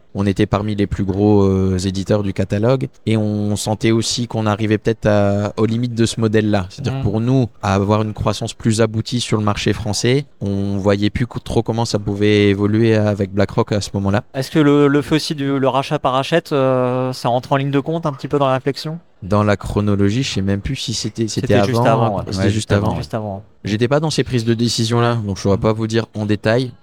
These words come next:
Speaker 1: Mais il y avait, il y a toujours eu cette volonté de un jour s'y remettre.
Speaker 2: Mhm.
Speaker 1: C'est-à-dire, un,
Speaker 3: Ok.
Speaker 1: le, le, le contact boutique, le contact de proximité, c'est vraiment quelque chose qui a toujours tenu à cœur à, à Timothée et Jalal, et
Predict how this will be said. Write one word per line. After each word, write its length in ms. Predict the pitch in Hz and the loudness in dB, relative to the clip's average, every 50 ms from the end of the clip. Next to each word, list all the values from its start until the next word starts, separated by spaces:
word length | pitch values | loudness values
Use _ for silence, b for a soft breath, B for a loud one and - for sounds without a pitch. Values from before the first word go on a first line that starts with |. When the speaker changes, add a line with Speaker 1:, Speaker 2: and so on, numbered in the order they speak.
| _ _ _ _ _ _ - | _ _ _ _ _ _ -6
Speaker 1:
Mais 180 | 101 104 104 | -2 0 2
il 60 | 104 | 2
y 40 | 104 104 | 2 2
avait, 420 | 104 104 110 110 107 107 104 104 | 2 4 4 4 4 4 4 4
il 300 | 104 107 104 - - 110 | 2 -2 -6 -8 -2 -2
y 40 | 110 | -2
a 60 | 110 | 0
toujours 340 | - - 135 135 139 139 151 | 0 -2 -2 -2 0 0 0
eu 40 | 143 | 0
cette 200 | - 135 123 117 | 0 -2 -2 0
volonté 460 | 117 117 120 120 117 - 139 139 131 | -2 -2 -2 -2 0 2 2 0 2
de 520 | 120 120 117 113 110 110 110 110 110 110 113 | 2 2 4 4 4 4 4 4 4 4 4
un 80 | 117 117 | 2 0
jour 180 | 117 127 117 113 | 0 -2 -4 -2
s'y 140 | - - | -2 -2
remettre. 280 | 113 113 107 101 - - - - - | 0 0 -2 -4 -6 -10 -18 -16 -12
Speaker 2:
Mhm. 120 | 127 120 107 | -6 -4 -2
Speaker 1:
C'est-à-dire, 180 | 101 98 98 | 0 0 2
un, 280 | 98 98 98 98 104 104 | 2 2 2 2 0 0
Speaker 3:
Ok. 120 | 110 104 | 0 0
Speaker 1:
le, 200 | 98 107 104 110 101 | 0 0 0 0 2
le, 240 | 110 110 110 101 | 2 2 2 2
le 140 | 107 113 113 | 2 2 0
contact 360 | - - 117 107 117 113 113 | 0 -2 -2 -2 -2 -2 -2
boutique, 380 | 110 107 110 - - 135 117 110 | -4 -6 -6 -4 -4 -6 -2 -2
le 80 | 110 107 | -2 -2
contact 340 | - 113 104 - 110 110 | -2 -4 -2 -2 -2 -2
de 60 | 110 110 | -2 -2
proximité, 640 | - - 113 104 - - 110 110 107 - 131 131 | 0 0 -2 -2 -2 -4 -2 -4 0 2 0 2
c'est 160 | - 107 101 | 2 0 0
vraiment 240 | 98 98 101 113 127 | 0 0 0 0 0
quelque 180 | - 120 110 - | -2 -2 -4 -4
chose 120 | 135 117 | -4 -2
qui 60 | - | -2
a 40 | 107 | -2
toujours 260 | - 113 107 101 - | -2 -2 -6 -6 -4
tenu 140 | - 110 107 | -2 0 0
à 60 | 104 - | 0 2
cœur 200 | - 110 107 104 | 0 0 0 2
à, 240 | 98 98 98 95 - _ - | 0 0 -2 -4 -6 _ -6
à 80 | 107 | -6
Timothée 720 | - - - 107 107 104 - - 107 107 104 104 101 - 104 | -4 -4 -2 0 0 0 2 2 4 4 4 4 2 2 0
et 80 | 104 98 | 0 2
Jalal, 400 | 101 104 104 110 120 131 123 113 | 2 2 4 4 2 2 2 2
et 340 | 101 101 98 98 98 98 | 2 4 4 4 4 2